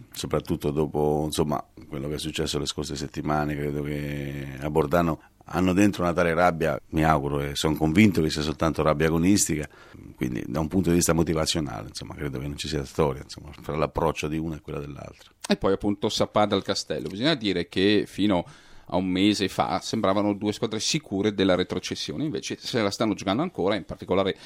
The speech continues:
Speaker 2: il Castello ha la possibilità appunto di salvarsi subito. Sappada anche vincendo potrebbe retrocedere, al massimo può arrivare a uno spareggio. Ricordiamo, no? Per, eh, proprio con lo stesso Castello, se non vincono
Speaker 1: Mm.
Speaker 2: Cercivento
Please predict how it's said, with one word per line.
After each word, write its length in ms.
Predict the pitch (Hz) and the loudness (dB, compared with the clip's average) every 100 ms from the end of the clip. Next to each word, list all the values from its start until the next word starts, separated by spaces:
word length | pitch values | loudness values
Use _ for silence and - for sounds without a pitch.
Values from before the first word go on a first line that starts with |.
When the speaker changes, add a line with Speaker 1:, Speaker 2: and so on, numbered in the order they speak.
| - - | -20 -12
Speaker 2:
il 140 | 92 - | -10 -6
Castello 720 | 98 - - 98 101 101 101 | -4 -2 4 6 6 8 6
ha 180 | 98 95 | 6 2
la 120 | 95 92 | 2 0
possibilità 600 | 92 - 92 92 - 98 | -2 -2 0 -2 0 0
appunto 360 | - 110 104 | 0 -2 -2
di 60 | 98 | -4
salvarsi 440 | - 92 98 - 95 | 0 2 2 0 -6
subito. 340 | 92 76 98 | -6 -4 -2
Sappada 500 | - 113 - 180 151 | 0 2 4 2 2
anche 220 | 113 127 | 0 -2
vincendo 480 | 110 101 - 131 135 | -2 -2 0 2 4
potrebbe 360 | 107 101 107 104 | 2 2 2 4
retrocedere, 640 | 98 113 - 165 175 98 98 - - - - | 2 0 0 0 2 0 -2 -12 -18 -16 -4
al 200 | - 110 | 2 4
massimo 520 | 117 143 - 135 120 | 4 2 4 4 4
può 140 | - 113 | 4 6
arrivare 320 | 110 98 110 | 8 8 8
a 20 | |
uno 160 | 101 95 | 6 4
spareggio. 720 | - 95 85 69 87 78 - _ _ | 4 4 4 0 -4 -6 -6 _ _
Ricordiamo, 640 | 85 87 95 87 80 69 | -10 -2 -2 -2 -2 0
no? 160 | 90 101 | 2 2
Per, 240 | 101 92 | 2 2
eh, 320 | 90 87 90 - | 4 2 0 0
proprio 280 | 127 123 104 | -2 -2 -4
con 80 | |
lo 80 | 92 | -4
stesso 280 | - 92 - | -4 -4 -4
Castello, 480 | - - - 80 82 | -4 -4 -2 -4 -4
se 220 | - 117 | 0 2
non 220 | 110 101 | 2 2
vincono 580 | 107 120 117 117 117 110 | 2 2 2 2 2 2
Speaker 1:
Mm. 40 | |
Speaker 2:
Cercivento 800 | 95 101 101 98 101 107 104 101 | 2 2 2 2 4 4 4 2